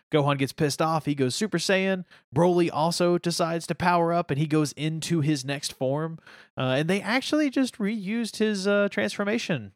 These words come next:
animation from the first movie. There's, like, his, like, crown and, and, uh, gauntlets and stuff are in this scene. Uh, so that's fun, I guess.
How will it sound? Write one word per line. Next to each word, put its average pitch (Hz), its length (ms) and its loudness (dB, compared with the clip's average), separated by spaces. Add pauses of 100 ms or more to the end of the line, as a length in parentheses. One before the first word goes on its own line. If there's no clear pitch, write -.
animation 123 540 0
from 139 140 -8
the 143 80 -4
first 151 260 -2
movie. 147 320 -4
There's, 123 180 -2
like, 135 320 0 (180)
his, 131 240 0
like, 127 200 0
crown 123 500 -2
and, 101 220 -8
and, 107 340 -8
uh, 104 240 -4 (100)
gauntlets 113 520 -4
and 95 120 -12
stuff - 440 -4
are 110 260 -4
in 123 220 -4
this 113 180 -2
scene. 101 480 -4 (460)
Uh, 95 180 -6
so 101 460 0 (120)
that's 143 220 -4
fun, 85 240 -4
I 87 80 -8
guess. 85 380 -6